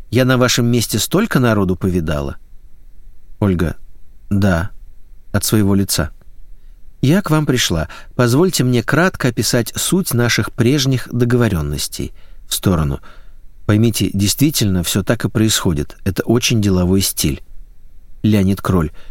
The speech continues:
"Никто не сомневается, что мы все ерундой занимаемся, а у вас деловые переговоры". Вот они пришли, сели, проглотили каждый свою какую-то палку, сидят,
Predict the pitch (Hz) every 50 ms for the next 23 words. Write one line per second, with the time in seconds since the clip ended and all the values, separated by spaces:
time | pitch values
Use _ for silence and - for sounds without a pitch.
0 | - - - - - - 120 117 117 104 - - 120 113 104 - - 107 104 104
1 | 101 120 165 - - - 117 101 - - 107 92 95 120 139 - - - 120 117
2 | - 123 107 131 139 156 151 127 113 98 85 85 90 87 85 85 82 76 73 76
3 | - - 80 - - - - - - - - 123 117 110 101 95 101 120 147 160
4 | - - - 113 107 110 104 98 92 90 95 107 117 - - 113 110 101 98 80
5 | 73 71 69 65 - - - - - - - - - - - - - - - -
6 | - - - - - - - - - - - - - 139 165 165 180 170 170 160
7 | - 170 160 151 - - 139 123 117 117 139 180 180 - - - 123 165 143 160
8 | 160 147 147 - - - - - - - - - 147 135 143 143 127 - 196 180
9 | 156 - - 151 151 131 135 127 - - 127 127 139 135 143 120 - - 139 131
10 | 110 113 98 - 113 113 131 147 139 - 139 - - 123 101 92 110 123 143 -
11 | -